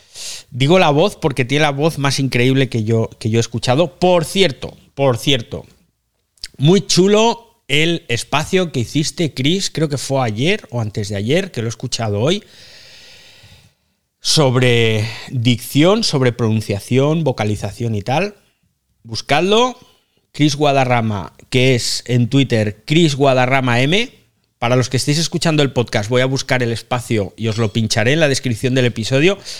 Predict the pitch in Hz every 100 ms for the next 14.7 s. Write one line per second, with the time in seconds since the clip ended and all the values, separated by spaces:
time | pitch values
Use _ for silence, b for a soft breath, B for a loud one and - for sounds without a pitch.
0 | B B B - 127 117 123 110 113 107
1 | 135 139 127 127 113 101 92 - 78 -
2 | - - - 120 120 120 117 113 110 101
3 | 117 - 139 143 - _ _ _ _ 127
4 | 117 104 101 - 76 110 107 98 101 98
5 | 110 107 104 101 - 90 - - _ 110
6 | 110 98 92 90 98 - - B B B
7 | B B - 135 139 202 - - _ _
8 | _ _ - 135 135 127 117 139 214 -
9 | - 127 123 120 113 - - 117 117 113
10 | 113 113 113 - 147 139 147 165 165 147
11 | 147 143 131 113 131 127 147 139 123 123
12 | 120 131 123 120 120 110 117 139 135 -
13 | 123 131 131 - 127 120 110 107 101 127
14 | 127 120 127 131 - 127 135